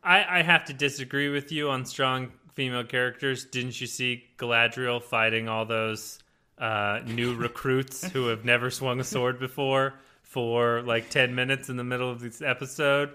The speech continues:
Speaker 1: So I think this show's got its
Speaker 2: <laughs>
Speaker 1: finger on the pulse of what strong female characters are all about. Tom, that was sarcasm, by the way. I agree with you. Um,
Speaker 2: Nailed it.
Speaker 1: Numenor,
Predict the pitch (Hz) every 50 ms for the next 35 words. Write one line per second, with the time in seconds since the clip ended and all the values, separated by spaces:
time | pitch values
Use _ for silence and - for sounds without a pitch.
0 | - - _ _ - - - 135 123 113 110 107 107 104 98 - - _ _ _
1 | - 226 240 226 214 208 190 170 160 160 151 135 - - 151 139 135 127 123 175
2 | 135 127 120 113 113 107 - - - - 156 151 156 156 156 156 160 151 131 117
3 | 113 110 107 107 98 - - 147 139 139 143 147 139 143 - - - _ _ _
4 | _ _ _ - - 117 104 98 104 113 117 123 127 131 143 - 165 - - -
5 | 127 120 117 120 123 123 120 120 - 131 127 127 127 127 127 127 127 - 131 127
6 | 127 131 131 131 - 123 120 127 120 107 107 110 110 117 123 135 139 135 123 120
7 | 110 104 101 101 98 - - - - _ _ _ _ _ _ _ _ _ _ _
8 | _ - - - 156 - 147 139 135 135 135 120 104 - - 123 110 107 101 -
9 | 110 104 101 98 101 98 98 101 98 98 101 101 101 98 98 101 101 95 98 104
10 | 104 101 101 101 98 - 110 107 104 101 98 107 120 127 - - 160 151 143 143
11 | 139 135 135 131 127 127 123 120 123 139 160 156 147 131 120 - _ _ _ -
12 | - 139 143 151 165 175 170 170 170 165 165 160 160 160 160 160 160 160 156 160
13 | 156 156 156